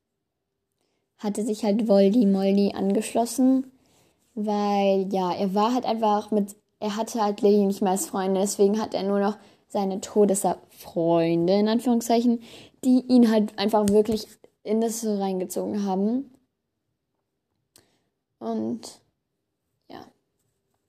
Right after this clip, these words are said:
Eine Schweigemut-, Mi-, äh, Schweigeminute für Snape. Ähm, Spaß. <laughs> Genau.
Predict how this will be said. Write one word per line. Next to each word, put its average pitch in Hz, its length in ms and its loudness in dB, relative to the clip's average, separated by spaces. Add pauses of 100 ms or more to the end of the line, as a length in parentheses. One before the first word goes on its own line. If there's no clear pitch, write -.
(1500)
Eine 202 200 -4
Schweigemut-, 202 720 -2
Mi-, 208 240 -2
äh, - 360 -16
Schweigeminute 202 560 0
für - 100 -12
Snape. 214 360 -4 (200)
Ähm, 202 400 -8 (600)
Spaß. - 260 -4 (340)
<laughs> 262 560 6 (500)
Genau. 208 500 0